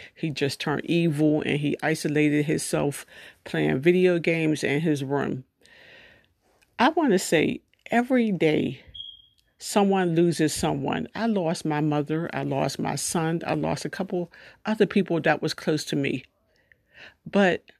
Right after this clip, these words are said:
and I know people process grief, you know, in different ways, but how is that the answer by going out and taking other lives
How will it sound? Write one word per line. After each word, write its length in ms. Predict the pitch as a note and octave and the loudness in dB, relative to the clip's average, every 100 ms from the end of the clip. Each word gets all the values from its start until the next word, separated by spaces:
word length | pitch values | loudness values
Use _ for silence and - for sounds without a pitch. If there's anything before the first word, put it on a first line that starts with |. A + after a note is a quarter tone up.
| _ _ | _ _
and 100 | F3+ | 0
I 60 | F#3+ | 4
know 180 | A3+ G#3+ | 4 4
people 360 | - F#3 D#3+ | 0 0 -2
process 580 | - F3+ D#3+ - D#3 - | -4 -6 -6 -4 -6 -6
grief, 400 | - E3+ E3 - | -2 -2 -2 -6
you 100 | - | -6
know, 160 | D#3+ D3+ | -2 -2
in 200 | - D3+ | 0 0
different 380 | D3 D3+ D#3 C#3+ | 0 -2 -2 0
ways, 580 | D3+ D3+ D3 D3 - - - _ - - - | 0 2 0 0 -4 -12 -14 _ -20 -20 -12
but 380 | - F#3 F3 - _ - _ _ | -4 -2 -2 -4 _ -20 _ _
how 360 | - - D#4+ - | -10 -6 0 2
is 140 | A3+ A3+ | 0 2
that 240 | A#3 A3+ | 2 2
the 100 | G3+ | 0
answer 540 | F#3+ F#3 F3 E3 D3 | 2 2 0 0 0
by 260 | D3+ E3+ E3 | 0 -2 -2
going 440 | D#3 F3 F#3 F3+ - | 0 0 2 0 -4
out 380 | E3+ E3+ - _ _ _ _ _ D#3+ | -6 -6 -8 _ _ _ _ _ -8
and 100 | E3 | -4
taking 380 | - F#3+ F3 - | 0 2 0 0
other 240 | D#3 - | -2 -2
lives 500 | - - - - - | -2 -2 -2 -4 -6